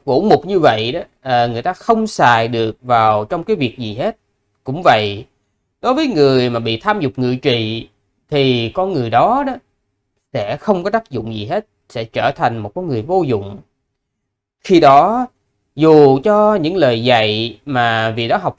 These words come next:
thuộc, những lời dạy của Thế Tôn mà vị đó nằm lòng, vị đó còn không nhớ đến, huống chi là đến những lời dạy mà vị đó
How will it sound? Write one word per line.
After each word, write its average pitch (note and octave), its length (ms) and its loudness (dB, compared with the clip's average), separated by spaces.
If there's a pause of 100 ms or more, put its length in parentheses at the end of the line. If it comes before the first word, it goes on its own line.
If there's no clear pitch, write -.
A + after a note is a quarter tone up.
thuộc, C#3 300 4 (720)
những C#3 160 -4
lời B2+ 180 0
dạy A2+ 280 0
của E3 80 -10
Thế G#3+ 140 -2
Tôn F#3 400 4
mà C#3 160 -2
vị A2+ 120 -10
đó C#3 140 -4
nằm C3 220 -6
lòng, A2 440 -2
vị A2 100 -8
đó D#3+ 140 -4
còn A#2+ 320 0
không F3+ 280 -6
nhớ F#3+ 260 -6
đến, A3 380 -6 (640)
huống C4 240 2
chi F3 460 6
là A2+ 360 -2
đến D3+ 240 -4
những D3+ 160 -8
lời A2+ 240 -4
dạy G#2 340 -4
mà G#2 160 -10
vị G#2+ 160 -10
đó C3 140 -8